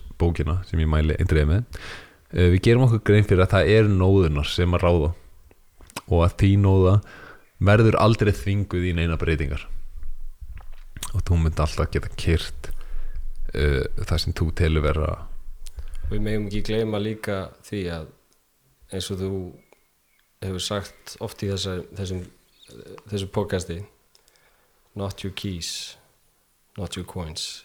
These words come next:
Speaker 1: Not your keys, not your cheese.
Speaker 2: Já, eða það.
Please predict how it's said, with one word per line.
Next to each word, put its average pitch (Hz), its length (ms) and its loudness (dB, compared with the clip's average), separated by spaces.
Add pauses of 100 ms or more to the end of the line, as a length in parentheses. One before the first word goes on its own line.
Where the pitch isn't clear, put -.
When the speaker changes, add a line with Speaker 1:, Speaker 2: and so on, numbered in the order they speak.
Speaker 1:
Not 82 180 -2
your 90 120 4
keys, 98 340 2
not 101 200 4
your 113 100 2
cheese. - 520 -2 (920)
Speaker 2:
Já, 87 120 -4 (460)
eða 87 180 -8
það. 82 140 -8